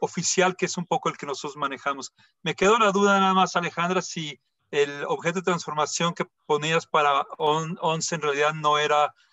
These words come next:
eh, de ocho y nueve. Pero bueno, eso, eh, se puede, porque sí me parece que es importante contextualizar, eh, eso en nuestro programa, este,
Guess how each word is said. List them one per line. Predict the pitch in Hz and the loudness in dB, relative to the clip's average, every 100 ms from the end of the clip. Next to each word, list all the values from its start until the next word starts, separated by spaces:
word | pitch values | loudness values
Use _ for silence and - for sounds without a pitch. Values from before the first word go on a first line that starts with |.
| _ _ | _ _
eh, | 143 135 131 127 131 - | -2 2 2 2 0 -2
de | 139 131 131 | 0 4 2
ocho | - 151 - 160 | 2 0 0 -6
y | 147 | -4
nueve. | 147 160 160 131 113 _ - | 0 0 0 -4 -10 _ -2
Pero | 147 | 0
bueno, | 156 160 151 | 2 0 -2
eso, | - 165 156 - - - _ _ - | -2 -2 -2 -4 -20 -20 _ _ -8
eh, | 135 135 135 139 - - - | -6 -2 -2 -2 -10 -18 -20
se | - 143 | -18 -6
puede, | 151 151 | -4 -4
porque | - 143 - | -4 -6 -4
sí | - | -2
me | 214 | -2
parece | 202 190 196 | 0 0 0
que | 202 | -4
es | - | -4
importante | 190 170 - 180 196 - 208 | -4 -6 -2 0 0 -2 -8
contextualizar, | 175 - - - 156 - - 165 170 _ _ _ _ - | -8 -10 -12 -12 -10 -10 -2 -2 -2 _ _ _ _ -10
eh, | 151 - | -8 -6
eso | 160 - | -8 -6
en | 170 | -6
nuestro | 165 - 127 | -6 -8 -8
programa, | 147 143 147 165 180 - | -4 0 0 2 2 0
este, | 143 127 - | -10 -10 -12